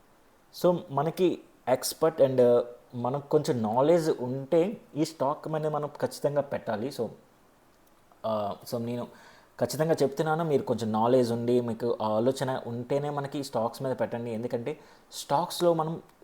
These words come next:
దగ్గర దగ్గర ట్వంటీ పర్సెంట్ మినిమం అండి, యావరేజ్ ఇది. So మినిమం ట్వెల్వ్ పర్సెంట్, మనం ఫైవ్ హండ్రెడ్ రూపీస్ మనం ఇన్వెస్ట్ చేస్తే,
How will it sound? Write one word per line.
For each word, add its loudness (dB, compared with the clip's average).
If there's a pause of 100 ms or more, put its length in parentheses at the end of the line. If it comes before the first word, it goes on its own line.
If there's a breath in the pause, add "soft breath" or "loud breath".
దగ్గర 0
దగ్గర 0
ట్వంటీ -4
పర్సెంట్ -6
మినిమం 0
అండి, -2
యావరేజ్ 0
ఇది. -8 (180)
So -6
మినిమం -6
ట్వెల్వ్ 0
పర్సెంట్, -4
మనం -8
ఫైవ్ 2
హండ్రెడ్ -2
రూపీస్ -6
మనం -8
ఇన్వెస్ట్ -6
చేస్తే, -8